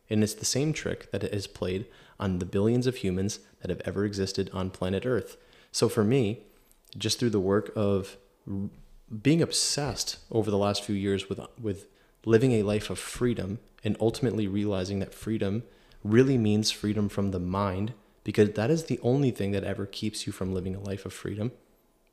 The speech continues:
right? The mind is really the only thing that keeps you in a place of imprisonment, because it's always the fears, it's always the doubts, it's always the insecurities and anxieties. Those things come from the mind. They're not you. So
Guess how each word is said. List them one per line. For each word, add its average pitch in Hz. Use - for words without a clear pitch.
right? 104
The 104
mind 104
is 107
really 110
the 104
only 101
thing 98
that 87
keeps -
you 107
in 98
a 92
place 101
of 95
imprisonment, 98
because 107
it's 107
always 127
the 123
fears, -
it's -
always 110
the 107
doubts, 98
it's -
always 101
the 104
insecurities 101
and 98
anxieties. 95
Those 127
things 139
come 123
from 120
the 113
mind. 117
They're 110
not 123
you. 110
So -